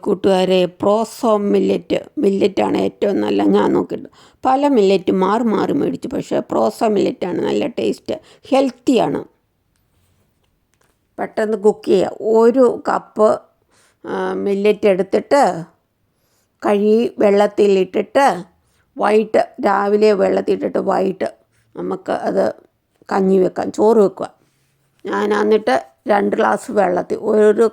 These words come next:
കപ്പിന് രണ്ട് ഗ്ലാസ് വെള്ളം ഒഴിച്ച് വെള്ളം തിളപ്പിക്കണേ, എന്നിട്ട് ഉപ്പ് ഇടണം.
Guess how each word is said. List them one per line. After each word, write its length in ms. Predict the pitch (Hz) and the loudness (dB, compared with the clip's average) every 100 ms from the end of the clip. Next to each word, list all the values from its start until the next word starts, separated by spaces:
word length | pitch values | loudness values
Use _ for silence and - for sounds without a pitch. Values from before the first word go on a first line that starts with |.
| 202 | 0
കപ്പിന് 380 | 185 202 208 196 | -2 0 0 0
രണ്ട് 180 | 190 190 | -2 -2
ഗ്ലാസ് 260 | 214 - - | -2 -2 -4
വെള്ളം 240 | - - - _ _ _ _ _ - | -2 -4 -10 _ _ _ _ _ -10
ഒഴിച്ച് 400 | 208 202 - 233 - | -4 -4 -4 -6 -2
വെള്ളം 280 | 214 202 214 208 | 0 2 2 0
തിളപ്പിക്കണേ, 720 | 196 196 226 208 202 190 214 - | 0 0 0 2 2 2 0 0
എന്നിട്ട് 260 | 202 208 202 | 0 0 0
ഉപ്പ് 180 | 202 247 202 | 0 2 2
ഇടണം. 280 | 185 165 | 0 -4